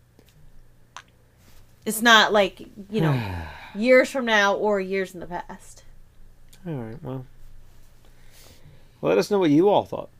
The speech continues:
Speaker 2: If you read the book, let us know what you thought of the book. If you saw the movie, if you saw
Speaker 1: Or if you
Speaker 2: both.
Speaker 1: did both,
Speaker 2: If you did
Speaker 1: let us
Speaker 2: both.
Speaker 1: know what's better.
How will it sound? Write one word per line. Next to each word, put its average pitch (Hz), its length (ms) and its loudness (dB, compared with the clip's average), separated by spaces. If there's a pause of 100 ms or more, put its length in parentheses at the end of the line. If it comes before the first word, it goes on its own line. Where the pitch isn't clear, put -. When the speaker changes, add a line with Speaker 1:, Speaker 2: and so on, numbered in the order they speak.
Speaker 2:
If - 120 -16
you 117 60 0
read 139 140 2
the 131 60 0
book, 117 340 4
let 127 120 4
us 131 120 -2
know 123 120 -2
what 131 60 -2
you 127 60 -2
thought 127 160 0
of 123 60 0
the 117 60 -4
book. 117 220 0
If 156 100 -4
you 131 60 -4
saw 120 200 2
the 107 80 0
movie, 120 300 -2
if 160 80 -6
you 131 60 0
saw 110 240 2
Speaker 1:
Or 339 120 2
if 415 120 10
you 349 100 6
Speaker 2:
both. 370 100 12
Speaker 1:
did 277 80 4
both, 311 260 6
Speaker 2:
If - 60 4
you 135 60 4
did 131 200 4
Speaker 1:
let 107 240 6
us 240 140 0
Speaker 2:
both. - 80 -16
Speaker 1:
know 240 140 -2
what's 214 240 -2
better. 202 520 -4